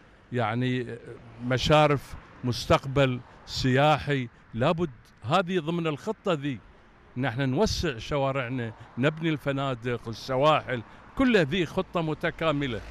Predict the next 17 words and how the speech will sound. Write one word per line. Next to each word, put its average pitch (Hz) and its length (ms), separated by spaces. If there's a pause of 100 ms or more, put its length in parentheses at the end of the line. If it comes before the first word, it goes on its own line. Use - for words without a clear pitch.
(300)
برؤية 175 400 (360)
صاحب 131 420
السمو 123 500
ولي 117 180
العهد 127 400 (380)
والقيادة 123 600
العزيز 98 500
إن 92 80
شاء 92 240
الله. 85 220 (300)
وأنا 131 220
أقول 139 420
مشكورين، 139 720 (420)
وإن 135 100
شاء 139 240
الله 135 200
اليوم 139 520